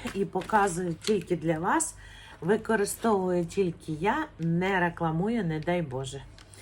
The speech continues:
Тільки я їх використовую, тому що мене реально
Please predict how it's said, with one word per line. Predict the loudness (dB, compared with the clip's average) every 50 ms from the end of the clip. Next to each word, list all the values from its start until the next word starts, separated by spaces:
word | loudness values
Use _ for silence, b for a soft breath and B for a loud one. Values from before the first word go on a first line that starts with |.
| B B B B B B -4
Тільки | -2 -2 -2 -2 -2 -6 -6
я | -4 0 2 2 2
їх | 2 2 0 -2 -4 -4
використовую, | 0 2 4 4 4 2 -2 -4 -2 -2 -2 -2 -2 -2 -2 -2
тому | -2 -2 0 0 -2
що | -2 -4 -4
мене | -4 -4 -4 -4 -4 -4 -4 -4
реально | -4 -2 -2 0 0 0 0 -2 -2 -4 -6